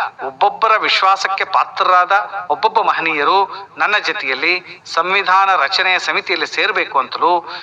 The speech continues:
ಸಮಿತಿಯ ಸದಸ್ಯರ ಸಂಖ್ಯೆ ಮೂರು ಮಾತ್ರ ಇರಬೇಕು ಅಂತಲೂ ನಾನು ಸೂಚಿಸಿದೆ.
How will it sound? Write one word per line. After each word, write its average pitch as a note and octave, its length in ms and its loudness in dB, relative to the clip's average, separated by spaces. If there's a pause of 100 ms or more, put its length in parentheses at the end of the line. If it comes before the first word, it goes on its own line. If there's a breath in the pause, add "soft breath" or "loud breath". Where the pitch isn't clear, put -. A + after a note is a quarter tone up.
(100)
ಸಮಿತಿಯ G3+ 680 0
ಸದಸ್ಯರ F3+ 540 0
ಸಂಖ್ಯೆ G#3+ 640 -4 (120)
ಮೂರು A3+ 300 4
ಮಾತ್ರ F3 320 2
ಇರಬೇಕು D3+ 460 -2
ಅಂತಲೂ D3+ 280 -2
ನಾನು F3 300 0
ಸೂಚಿಸಿದೆ. - 840 -8